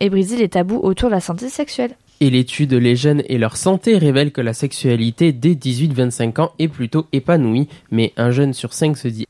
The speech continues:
Speaker 2: insatisfait. Certains souffrent de troubles physiques, cinq pour cent, ou liés au rapport, trois pour cent. Cependant, un tabou persiste autour de la santé sexuelle, avec une baisse notable des demandes d'accompagnement depuis la covid dix-neuf.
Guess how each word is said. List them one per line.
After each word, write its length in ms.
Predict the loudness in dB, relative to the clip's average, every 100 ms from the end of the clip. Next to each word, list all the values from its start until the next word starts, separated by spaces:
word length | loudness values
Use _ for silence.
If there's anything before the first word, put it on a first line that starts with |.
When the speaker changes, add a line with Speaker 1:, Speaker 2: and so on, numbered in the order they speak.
| -4
Speaker 2:
insatisfait. 680 | -2 -2 -4 -6 -2 -2 -4 _ _ -10
Certains 360 | -6 -2 0
souffrent 380 | 0 -2 -2 -2
de 100 | -2
troubles 420 | -2 -2 0 0
physiques, 500 | -2 0 2 2 0
cinq 320 | -6 -2 -2 -2
pour 240 | -8 -6
cent, 180 | -4 -4
ou 140 | -2 0
liés 300 | 2 2 0
au 100 | -2
rapport, 480 | -2 -2 -4 -4 -8 -6
trois 200 | -2 -2
pour 200 | -4 -6
cent. 200 | -4 -6 _ _
Cependant, 480 | -8 -4 -2 -2 -2
un 100 | -4
tabou 320 | -4 -4 -4 -4
persiste 460 | -4 -4 -8 -4
autour 300 | -2 0 0
de 100 | 2
la 160 | 2 0
santé 320 | 0 0 0
sexuelle, 560 | 0 -2 0 0 2 0
avec 380 | -2 0 -2 -2
une 140 | -2
baisse 260 | 0 0 0
notable 400 | 0 0 0 0
des 180 | 0
demandes 380 | 0 0 0 0
d'accompagnement 680 | 0 -2 -2 0 0 0 -2
depuis 360 | -2 -4 -4 0
la 160 | 0
covid 300 | 0 -2 -4
dix-neuf. 640 | -4 -2 -4 0 0 0